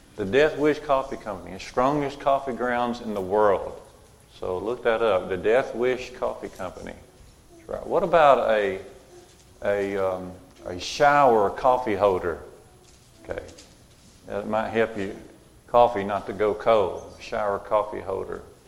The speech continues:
What about candy canes in the flavor of ketchup?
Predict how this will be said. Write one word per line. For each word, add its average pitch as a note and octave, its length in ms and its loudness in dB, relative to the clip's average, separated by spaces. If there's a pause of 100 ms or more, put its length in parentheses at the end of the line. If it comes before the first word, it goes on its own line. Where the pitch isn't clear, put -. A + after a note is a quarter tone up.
(2500)
What F#3 100 2
about F#3+ 300 6
candy E3 320 4
canes B2+ 520 2
in A#2 240 0
the A2+ 260 0
flavor C3 540 4
of G#2+ 220 2
ketchup? A#2+ 600 2